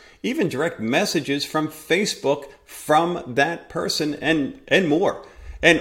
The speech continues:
all the communication history, even if it was from years ago, is all right there. There's no need to waste time searching your email, looking for an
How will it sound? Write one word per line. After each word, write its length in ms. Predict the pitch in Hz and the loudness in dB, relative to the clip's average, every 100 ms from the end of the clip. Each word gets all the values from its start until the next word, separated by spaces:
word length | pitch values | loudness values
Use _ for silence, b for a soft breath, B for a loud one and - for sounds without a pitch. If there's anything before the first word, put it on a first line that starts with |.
| - | 2
all 180 | 147 202 | 4 4
the 100 | 202 | 2
communication 760 | - 180 151 - 160 147 127 | 0 0 0 0 -2 0 -4
history, 560 | 113 196 196 120 107 - | -2 -2 -2 -4 -4 -4
even 260 | 220 339 | -2 0
if 120 | 294 185 | -2 -2
it 100 | 143 | 0
was 160 | 139 | 0
from 240 | - 117 101 | 0 -6 -6
years 500 | 113 165 285 302 160 | -8 -4 -2 0 -4
ago, 400 | - 101 90 113 b b _ | -4 -4 -4 -8 b b _
is 280 | 139 - - | -6 -6 -10
all 420 | 139 160 170 175 | -8 -6 -4 -4
right 440 | 139 131 165 160 - | -4 -6 -6 -6 -6
there. 420 | 170 175 156 - _ b b b b b | -4 -4 -6 -14 _ b b b b b
There's 160 | 160 147 | 2 4
no 160 | 180 180 | 4 6
need 200 | 180 165 | 4 2
to 60 | |
waste 320 | 135 165 170 | 2 2 2
time 220 | 170 165 156 | -2 -2 -2
searching 520 | - 175 170 175 165 | 0 0 0 0 0
your 160 | 160 | 2
email, 400 | 156 156 151 143 | 2 0 -4 -6
looking 320 | 127 175 180 165 | -6 -4 -4 -6
for 300 | - 156 143 | -2 0 0
an 140 | 101 | -2